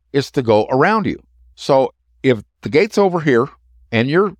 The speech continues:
putting pressure on 'em here, their instinct is go here, and, and you're cussing that cow out because it isn't looking for that gate. Well, if you take and you just, you can be same distance,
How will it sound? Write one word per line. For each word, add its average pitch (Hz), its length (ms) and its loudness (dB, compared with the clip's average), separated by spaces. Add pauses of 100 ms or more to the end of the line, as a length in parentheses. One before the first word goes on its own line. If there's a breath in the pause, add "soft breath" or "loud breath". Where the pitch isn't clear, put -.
(140)
putting 202 220 -2
pressure 160 400 -2
on 151 140 2
'em 113 80 -4
here, 117 340 -4 (680)
their 160 160 0
instinct 170 440 -6
is 127 140 -8
go 147 220 0
here, 143 280 -2 (400)
and, 135 300 -4
and 127 200 -4
you're 131 160 -6 (360)
cussing 185 320 -4
that 160 160 -2
cow 240 180 -2
out 175 140 0
because 151 220 -4
it 147 60 -2
isn't 147 300 -8
looking 156 200 -6
for - 160 -8
that 151 160 0
gate. 190 260 -2 (300)
Well, 135 220 0
if 123 120 0
you 175 100 -6
take 175 400 -4
and 123 140 -4
you 165 100 -6
just, 151 320 -2 (440)
you 127 100 -10
can 110 200 -8 (200)
be 117 80 -12
same 165 300 -4
distance, 214 460 -2